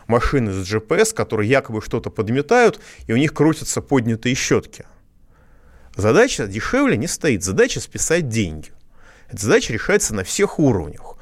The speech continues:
от управляющей компании до, я думаю, федерального уровня власти. И, э, когда ликвидируются, э, места, то это двойная выгода. Во-первых, ликвидируются места,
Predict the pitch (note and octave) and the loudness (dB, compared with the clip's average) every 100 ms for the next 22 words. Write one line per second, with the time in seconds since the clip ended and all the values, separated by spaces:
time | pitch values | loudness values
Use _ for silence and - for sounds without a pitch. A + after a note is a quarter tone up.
0 | - - - G#2+ A#2 B2+ C#3 A#2 - - | -20 -8 -4 -2 2 4 4 2 -4 -6
1 | B2+ D3 B3 C#4+ G#3 G2 A2+ F3 F3+ - | -6 0 2 2 2 0 2 2 0 -8
2 | - - G#2+ D#3 C#3+ A#2+ B2+ C3 F2+ D#2 | -20 -2 0 2 0 2 2 2 0 -4
3 | D#2+ D#2 D#2+ E2 D#2+ - - - - _ | -8 -8 -10 -8 -10 -10 -20 -20 -20 _
4 | - - - - _ - A2+ A#2 A2 G#2 | -20 -20 -20 -20 _ 2 4 6 4 4
5 | A2 G#2 G2 B2 B2+ C#3 A#2 F#2+ - G#2+ | 2 2 2 -2 0 2 2 0 -4 -2
6 | A2+ A2 F2 D#2+ - F2+ - - - - | 0 0 -2 -8 -10 -8 -8 -14 -18 -14
7 | - - - - C4+ D4+ D4+ _ _ _ | -12 -8 -2 0 2 0 -4 _ _ _
8 | _ - - - - - A3+ C4+ A#2 A2 | _ -20 -20 -12 -4 2 2 2 2 2
9 | E3+ G#3+ D3+ A#2 G#2 G2 E2+ D3 G#3+ A3 | 2 2 2 0 -2 -6 0 2 2 2
10 | D3 F#2+ - G2 - A#2+ A#2+ G2+ F2 - | 2 0 -6 -8 -4 -2 0 0 -2 -4
11 | F#2+ G2 - F#2 F#2+ E3 | -4 -2 -2 -2 -4 -6